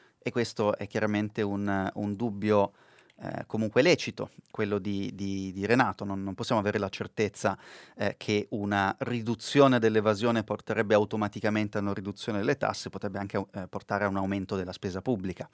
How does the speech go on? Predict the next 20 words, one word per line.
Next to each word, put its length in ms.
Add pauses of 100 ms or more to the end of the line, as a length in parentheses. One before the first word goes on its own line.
(280)
Quindi 440
non 160
è 40
automatico, 640
ovviamente, 540
si 120
tratta 360
di, 260 (440)
eh, 360
capire 640
in 120
che 140
direzione 880
muoversi. 920 (600)
Ehm, 540
un 120
altro 240
messaggio 460
non 240
firmato: 800